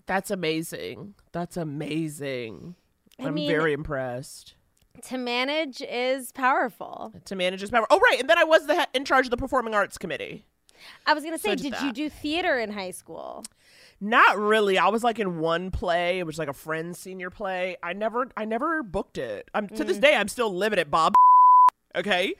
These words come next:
Speaker 2: <laughs>
Speaker 1: theater teacher, who just didn't think I had the stuff. And it's like, "You know what, Bob? I'm out here book busy blessed, okay?"
Speaker 2: <laughs> This is the theme for, for all of my most successful friends,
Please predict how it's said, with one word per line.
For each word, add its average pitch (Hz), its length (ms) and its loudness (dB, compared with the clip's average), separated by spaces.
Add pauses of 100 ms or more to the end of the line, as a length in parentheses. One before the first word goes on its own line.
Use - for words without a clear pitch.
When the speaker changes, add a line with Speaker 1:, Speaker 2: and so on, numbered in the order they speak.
(140)
Speaker 2:
<laughs> - 200 -10
Speaker 1:
theater 226 280 6
teacher, 214 420 -4 (480)
who 285 100 2
just 247 360 0
didn't 269 240 -2
think 285 120 0
I 277 100 4
had 269 120 4
the 262 80 -8
stuff. 202 500 -4
And 220 120 -6
it's - 100 -8
like, 240 180 -8
"You 311 80 -14
know - 120 -8
what, - 140 -4
Bob? 220 460 -2
I'm 339 140 -4
out 240 140 2
here 220 80 -2
book 170 240 -4
busy 147 180 -10
blessed, 123 640 -8
okay?" 330 340 -2 (140)
Speaker 2:
<laughs> 220 960 -6
This 403 420 4 (160)
is 320 380 4 (680)
the 214 100 -12
theme 403 420 -2 (800)
for, 277 160 -2 (340)
for 285 240 -2
all 359 300 8
of 381 60 -10
my 339 160 2
most 302 440 4
successful 320 580 -2
friends, 220 680 -4